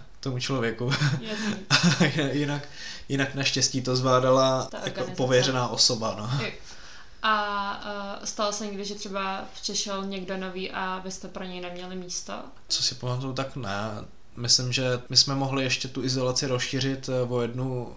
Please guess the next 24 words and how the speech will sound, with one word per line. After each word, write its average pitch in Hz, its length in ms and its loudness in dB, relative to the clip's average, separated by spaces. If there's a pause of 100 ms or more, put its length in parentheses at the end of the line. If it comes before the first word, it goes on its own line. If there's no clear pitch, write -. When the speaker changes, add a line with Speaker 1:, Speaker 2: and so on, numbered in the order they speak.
Speaker 1:
chodbu 123 500 -4
s - 80 -2
místnostmi. 123 800 -4 (180)
Speaker 2:
Mhm. 220 260 -6
Speaker 1:
A 120 340 4
pokud - 400 -8
vím, 120 180 -4
tak 123 200 -6
maximální 117 480 -4
kapacita 117 420 -4
byla 113 160 -2
kolem 120 220 -4
třiceti 123 400 -4
lidí, 113 280 -4
což - 200 -8
tam 107 140 -8
nikdy 110 180 -6
nebylo. 107 400 -4 (800)
Ve 120 80 4
výsledku 120 920 0 (120)
si - 220 4
troufám 123 380 -4
říct, 120 140 -4
že 120 140 -2